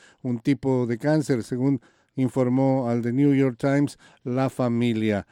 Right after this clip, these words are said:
Eh, fue, eh, Los puentes de Madison, su novela más célebre. Este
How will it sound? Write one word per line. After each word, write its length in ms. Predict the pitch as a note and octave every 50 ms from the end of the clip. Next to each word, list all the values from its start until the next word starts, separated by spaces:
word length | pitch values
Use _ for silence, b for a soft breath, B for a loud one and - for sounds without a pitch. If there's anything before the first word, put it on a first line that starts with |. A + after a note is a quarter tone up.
| b b b b b b b b -
Eh, 180 | A#2+ A2+ A2 G#2
fue, 560 | - - - C3+ C3+ C3+ C3 C3+ C3+ C3+ -
eh, 340 | - F3+ C3+ B2 B2 B2 B2 A#2+
Los 240 | A#2+ A#2+ A#2+ A2+
puentes 280 | - D#3+ D3 C#3 D3+ A#2+
de 80 | C3 C3+
Madison, 560 | D3+ D3 C#3 C3 A2 - E3 E3 F3+ G3 - _ _
su 500 | - - - C#3 B2+ B2 B2 A#2+ A#2 A2 - - _ _ _
novela 500 | - A#2 A#2 A#2 B2+ C3 C3 B2 B2 B2+ -
más 280 | - A#2 A#2 A#2+ A#2+
célebre. 540 | - - - G2+ F2+ F2 F2+ F2 F2+ F#2+ - b b b b b
Este 400 | _ G3 E3 - - E3 D3 C3